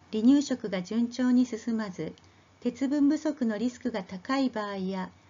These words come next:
適当な体重増加が見られない場合には、必要に応じて飲むようにしていきますが、今まで飲んでいた育児用ミルクや母乳を必ずしもフォローアップミルクに変える必要はありません。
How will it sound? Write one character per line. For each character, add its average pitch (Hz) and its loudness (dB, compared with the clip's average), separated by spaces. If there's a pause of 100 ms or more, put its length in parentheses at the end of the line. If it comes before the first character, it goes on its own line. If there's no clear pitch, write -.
(240)
適 - -8
当 294 2
な 294 4
体 277 0
重 294 -2
増 320 0
加 254 -4
が 202 -2
見 190 -2
ら 214 -2
れ 262 2
な 262 4
い 220 -2
場 196 -4
合 190 -4
に 190 -2
は、 180 -4 (260)
必 - -6
要 277 4
に 269 4
応 277 4
じ - -14
て 254 0
飲 262 4
む 285 4
よ 254 4
う - -4
に 185 -2
し - -12
て 214 -6
い 214 -6
き 226 -4
ま 226 -2
す 220 -10
が、 180 -6 (540)
今 240 2
ま 294 4
で 277 2
飲 247 4
ん 240 4
で 208 -4
い 185 -6
た 175 -8
育 190 -8
児 262 -2
用 277 2
ミ 285 4
ル 254 2
ク 214 -4
や 180 -4 (320)
母 208 -4
乳 254 6
を 254 4
必 226 -8 (240)
ず 302 -2
し 277 -2
も 220 2
フ 185 -8
ォ 190 -2
ロ 220 -2
ー 247 0
ア 262 0
ッ 254 -6
プ 269 0
ミ 285 6
ル 302 0
ク 262 0
に 208 -2
変 185 -4
え 208 -6
る 220 0
必 - -10
要 240 2
は 240 2
あ 240 0
り 233 0
ま 233 -2
せ 226 -4
ん。 185 -4